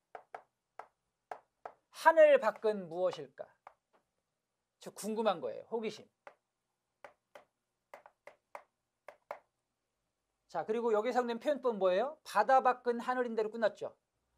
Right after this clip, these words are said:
자, 그런데 다음 구절이 "하늘 밖은 무엇인가로?" 해서 하늘로 이어지죠. 하늘로 끝났고 다음 첫 구절은 하늘로 이어집니다. 이렇게 연쇄법, 앞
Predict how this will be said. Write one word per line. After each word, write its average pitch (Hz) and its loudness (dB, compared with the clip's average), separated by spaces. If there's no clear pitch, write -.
자, 202 2
그런데 226 2
다음 233 2
구절이 190 -4
"하늘 349 -2
밖은 285 2
무엇인가로?" 214 0
해서 247 -2
하늘로 320 -2
이어지죠. 180 -6
하늘로 320 2
끝났고 254 -4
다음 233 0
첫 254 -14
구절은 226 -4
하늘로 277 -2
이어집니다. 165 -6
이렇게 185 -4
연쇄법, 208 -8
앞 - -6